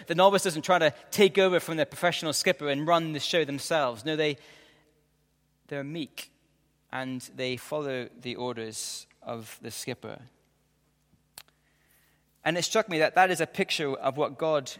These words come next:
is like for those who are meek. He is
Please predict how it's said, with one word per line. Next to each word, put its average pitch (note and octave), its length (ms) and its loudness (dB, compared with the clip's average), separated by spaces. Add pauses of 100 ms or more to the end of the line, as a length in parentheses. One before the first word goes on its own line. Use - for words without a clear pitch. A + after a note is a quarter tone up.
(160)
is B2+ 240 -6
like C#3+ 500 -4
for C3+ 140 -8
those C#3+ 580 -4
who C3+ 140 -6
are A#2+ 120 -4
meek. B2+ 440 -10 (1800)
He G3+ 260 0
is E3+ 320 0